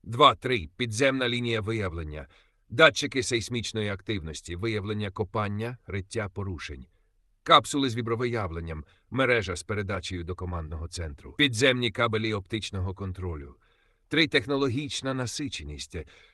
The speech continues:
комплекс О К О коригування на місці. Наземні станції обробки відеопотоку, пункт контролю Б П Л А, квадрокоптери дальністю до двадцяти кілометрів, блок оперативного реагування, екіпажі з бронетехнікою,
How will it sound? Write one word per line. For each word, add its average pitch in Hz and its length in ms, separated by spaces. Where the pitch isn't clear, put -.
комплекс 135 540
О 139 140
К 139 120
О 113 60
коригування 110 760
на 101 120
місці. 101 640
Наземні 131 460
станції 110 520
обробки 101 460
відеопотоку, 90 840
пункт 139 300
контролю 113 460
Б 110 120
П 113 120
Л 110 120
А, 95 180
квадрокоптери 117 800
дальністю 107 480
до 98 120
двадцяти 95 460
кілометрів, 104 720
блок 135 300
оперативного 113 720
реагування, 101 680
екіпажі 95 560
з 92 60
бронетехнікою, 92 1000